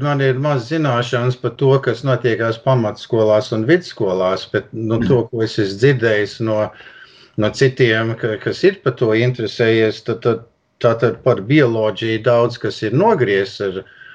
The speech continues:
Speaker 1: ar šīm jaunām reformām, kas, kas ir izcinās pašreiz.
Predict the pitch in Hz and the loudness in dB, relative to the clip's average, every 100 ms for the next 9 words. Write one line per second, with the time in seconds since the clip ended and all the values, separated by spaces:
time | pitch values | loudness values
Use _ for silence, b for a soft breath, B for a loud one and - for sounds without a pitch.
0 | B B - 113 - 104 98 107 117 123 | B B 0 0 0 -2 0 2 4 4
1 | 110 101 101 120 127 117 98 98 92 92 | 2 -2 0 0 0 -2 -2 -2 -4 -4
2 | 101 - 98 - - - 95 - 101 113 | -6 -4 -4 -6 -12 -6 -6 -2 0 0
3 | 117 - 95 92 92 - 95 95 104 113 | 0 -2 0 0 0 -2 -2 0 2 2
4 | 113 113 101 | 4 2 -2